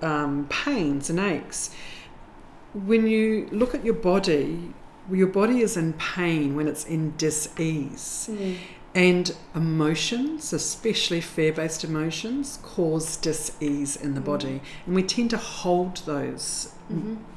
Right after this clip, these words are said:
Speaker 1: packets or pockets of dis-ease in different parts of our body. And it might be your back, or it might be, um,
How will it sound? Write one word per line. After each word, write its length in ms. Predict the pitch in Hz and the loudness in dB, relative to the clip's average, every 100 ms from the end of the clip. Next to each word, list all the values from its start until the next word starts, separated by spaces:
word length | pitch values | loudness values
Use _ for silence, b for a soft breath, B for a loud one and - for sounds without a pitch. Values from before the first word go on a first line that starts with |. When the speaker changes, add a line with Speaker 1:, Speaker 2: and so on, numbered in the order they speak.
| - | -10
Speaker 1:
packets 420 | - 170 - - | -6 -6 -4 -4
or 80 | 143 | -6
pockets 480 | - 170 - - - | -6 -6 -6 -6 -6
of 120 | 143 | -4
dis-ease 560 | 151 143 160 147 143 143 | -2 -2 0 2 0 -2
in 60 | 147 | -4
different 240 | 151 139 | -4 -6
parts 360 | - 147 - 151 | -6 -8 -6 -6
of 80 | |
our 80 | 143 | -6
body. 360 | 131 143 - - B B B B - | -6 -6 -6 -10 B B B B 4
And 120 | 208 | 6
it 120 | 180 | 8
might 220 | 180 175 170 | 6 2 2
be 80 | |
your 140 | 160 160 | -2 -2
back, 480 | 147 139 147 - 151 | -2 -2 -2 -4 -2
or 160 | 135 | 0
it 80 | - | 0
might 320 | 147 143 139 | 0 0 0
be, 300 | 151 143 139 139 B B B B - - | -2 -2 -2 -4 B B B B -14 -6
um, 460 | 139 139 131 131 | -2 0 -2 -2